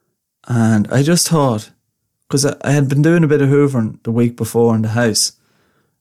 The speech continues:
and I was hoovering the car, and there was a bit of smoke coming out of the hoover. And Jesus, says I, I d-,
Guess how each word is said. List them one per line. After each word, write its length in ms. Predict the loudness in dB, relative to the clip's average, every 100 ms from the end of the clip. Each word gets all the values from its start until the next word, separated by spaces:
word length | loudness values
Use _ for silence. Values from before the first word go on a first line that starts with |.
| _
and 80 | 0
I 20 |
was 100 | 0
hoovering 320 | 2 2 2 -2
the 80 |
car, 480 | -2 -2 0 -2 -6 _ _ _ _ _ _
and 380 | -2 0 0 -2
there 220 | -6 -4
was 120 | -2 0
a 80 |
bit 80 | 0
of 80 | 0
smoke 400 | -2 0 0 0
coming 220 | 0 2
out 100 | 0
of 60 | 0
the 80 | 0
hoover. 400 | 0 -2 -8 -12 _ _ _ _ _ _ _ -4
And 540 | 0 2 2 0 -4 _ _
Jesus, 480 | 0 0 0 -2 -4
says 180 | -2 0
I, 360 | 2 0 -2 -8 _ _ _ _ _ _ -6
I 80 |
d-, 100 | -4